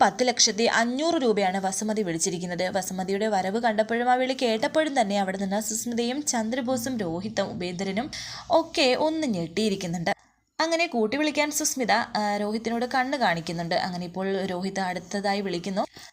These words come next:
പതിനൊന്ന് ലക്ഷം. ഇത് കേട്ട് പതിനൊന്ന് ലക്ഷത്തി അമ്പത് വിളിച്ചിരിക്കുകയാണ് വസുമതി. ഇത് കേട്ടതും പിന്നെയും അവരൊന്ന് ടെൻഷൻ ആകുന്നുണ്ട്. അവര് പറയുന്നു, "എങ്ങനെയെങ്കിലും ആ തള്ളെ ഒഴി-, ഒഴിവാക്കണം, ഏ, എന്തെങ്കിലും പറഞ്ഞ്, ആ, ഒന്ന് റെഡിയാക്കാനൊക്കെ" പറയുന്നുണ്ട്.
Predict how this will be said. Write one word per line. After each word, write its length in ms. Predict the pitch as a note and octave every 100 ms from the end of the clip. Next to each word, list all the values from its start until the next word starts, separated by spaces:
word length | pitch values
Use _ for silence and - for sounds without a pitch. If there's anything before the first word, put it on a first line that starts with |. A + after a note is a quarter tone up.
| _ -
പതിനൊന്ന് 480 | C#4+ D#4 D#4+ D#4
ലക്ഷം. 340 | F3+ - F3+ F#3
ഇത് 160 | A#3 A3+
കേട്ട് 360 | A3 G3 A3+ C4
പതിനൊന്ന് 400 | B3+ A#3+ B3+ C#4+
ലക്ഷത്തി 400 | A3+ - G#3+ A3
അമ്പത് 500 | A#3 A#3+ B3+ D4 E4
വിളിച്ചിരിക്കുകയാണ് 800 | A#3 F#3 G#3+ G#3 G#3 F3+ F#3+ D4+
വസുമതി. 500 | B3 - E3 E3 C3+ - _ _ _ -
ഇത് 160 | D#4
കേട്ടതും 420 | E4+ F4 E4 D#4+
പിന്നെയും 440 | D4 A#3+ A#3 G3+ G#3+
അവരൊന്ന് 460 | A#3 B3 G#3 A#3
ടെൻഷൻ 380 | A#3+ F#3 F#3+ A#3+
ആകുന്നുണ്ട്. 400 | G3 F3 F3 F3
അവര് 220 | F#3 F#3+ G#3+
പറയുന്നു, 320 | G#3 G3 G#3+
"എങ്ങനെയെങ്കിലും 720 | A#3+ D#4 E4 C4+ G3 G3+ G3+
ആ 100 | A3+
തള്ളെ 340 | A#3 G3 F#3 F#3+
ഒഴി-, 380 | G3 F3+ G3
ഒഴിവാക്കണം, 720 | - G3 A3+ B3+ F3 F#3+ A3+ D4 - - -
ഏ, 40 |
എന്തെങ്കിലും 540 | A#3+ B3 B3+ C#4+ D4+ D4
പറഞ്ഞ്, 340 | A3+ G3+ A3
ആ, 320 | C4 A3+ A3
ഒന്ന് 280 | B3 C4+ C4 - - _ - - C#4
റെഡിയാക്കാനൊക്കെ" 760 | D#4+ D#4 A3 G#3+ G3+ G3 D4 D4+
പറയുന്നുണ്ട്. 580 | F#3+ E3 E3+ E3+ F#3+